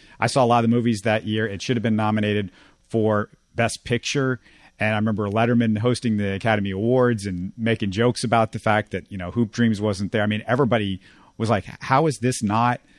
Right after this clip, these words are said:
nominated?" And, and it was, it was one of the more incredible things in, in Academy Award history. But just, uh, I mean, it was so impressive. I, I think even people that weren't sports fans appreciated, uh, what this guy was able to do,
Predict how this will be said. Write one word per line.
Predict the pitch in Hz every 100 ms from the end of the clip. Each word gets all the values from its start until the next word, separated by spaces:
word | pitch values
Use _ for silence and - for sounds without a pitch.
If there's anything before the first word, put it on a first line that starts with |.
| _ -
nominated?" | 110 147 156 92 76 78 85
And, | 101 101
and | 104 113
it | 113
was, | 110 - _
it | 117
was | 107 95
one | 104 131
of | 135 110
the |
more | 107 113 120 117 104 - _ _ _
incredible | 117 110 - 131 135 117
things | 104 120 107
in, | 110
in | 101
Academy | 110 - 120 120 117
Award | 110 107 110 98
history. | 107 135 - 101 85
But | 92 90 - _ _ _ _
just, | - 139 - 135
uh, | 120 113 110 110 117
I |
mean, | 120 127
it |
was | 127
so | - 165
impressive. | 147 156 170 104
I, | 117 113
I | 131
think | 151 -
even | 147 156
people | 131 156 143
that | 117 113
weren't | 107 127 139 139 _ _ _
sports | - 127 160 -
fans | 127 113 107 101
appreciated, | - - 135 143 131 117 107 98 - _ _ _
uh, | 101 101
what | 98 127 -
this | 120
guy | - 117 113 110
was | 107 107
able | 117 104
to | 107
do, | 85 120 131 120